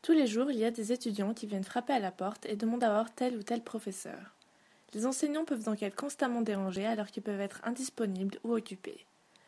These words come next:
Pour répondre à cela, nous avons conçu Teacher Screen, une application qui permet aux élèves de consulter l'emploi du temps du professeur qu'ils souhaitent rencontrer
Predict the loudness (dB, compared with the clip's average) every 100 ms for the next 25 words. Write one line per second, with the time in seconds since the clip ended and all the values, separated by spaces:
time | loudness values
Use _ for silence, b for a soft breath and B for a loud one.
0 | b b b 0 2 4 4 2 0 0
1 | 0 0 0 0 -2 -4 -4 -6 -6 -2
2 | -2 -4 -8 -12 -14 b b b b 0
3 | 2 0 -2 -2 -2 -4 2 2 4 2
4 | 2 2 2 -2 -2 -4 -4 -2 -2 0
5 | 0 -2 -2 -4 -2 -4 -4 -2 -2 -2
6 | -4 -2 -4 -2 -4 -2 -6 -6 -8